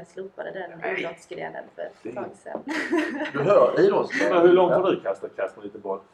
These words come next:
Speaker 3: Ja, det var långt alltså.
Speaker 2: Ja.
Speaker 3: Eh, det var ungefär som hela vägen mellan Malmö och Lund. Eh, runt jorden alltså så. Den gick i en
Speaker 2: Ja.
Speaker 3: bana. Såg inte du bollen när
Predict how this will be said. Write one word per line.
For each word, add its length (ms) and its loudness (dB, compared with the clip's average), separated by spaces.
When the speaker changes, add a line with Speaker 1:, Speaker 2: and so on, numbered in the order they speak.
Speaker 3:
Ja, 100 2
det 60 6
var 120 6
långt 280 4
alltså. 340 -2
Speaker 2:
Ja. 500 4
Speaker 3:
Eh, 60 -4
det 100 -2
var 440 4
ungefär 380 4
som 340 -4
hela 300 2
vägen 300 2
mellan 200 -2
Malmö 260 -4
och 60 -4
Lund. 220 -8
Eh, 560 -4
runt 300 2
jorden 340 -4
alltså 260 -12
så. 160 -8
Den 200 -6
gick 260 -6
i 60 -4
en 60 -4
Speaker 2:
Ja. 60 -8
Speaker 3:
bana. 440 4
Såg 280 0
inte 140 -10
du 60 -6
bollen 380 -2
när 80 -2